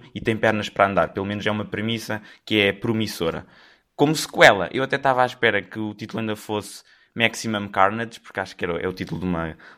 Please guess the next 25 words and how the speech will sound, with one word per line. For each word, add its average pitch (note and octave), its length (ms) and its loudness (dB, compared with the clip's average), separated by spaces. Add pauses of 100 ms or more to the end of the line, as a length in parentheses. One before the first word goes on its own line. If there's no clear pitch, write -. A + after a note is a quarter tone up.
uma F#2 160 -2
cómica F2+ 340 2
um F2+ 60 -2
bocado F2 200 0
infame G2 440 0
e F2+ 40 -4
tal, G2 260 4 (120)
mas A#2 140 -2
se - 100 -4
calhar, A#2 400 6
provavelmente A2 520 0
devem F#2 180 -2
estar F#2+ 220 -2
a F#2+ 40 0
guardar G2 380 0
este A2 320 -6
para A#2 240 -2
um A#2+ 160 -6
futuro A2 580 -8
filme A#2 460 -8 (240)
onde A#2+ 180 -4
o A2+ 60 -4
Carnage A2+ 500 -4
seja A2 240 0
mesmo A2+ 640 -2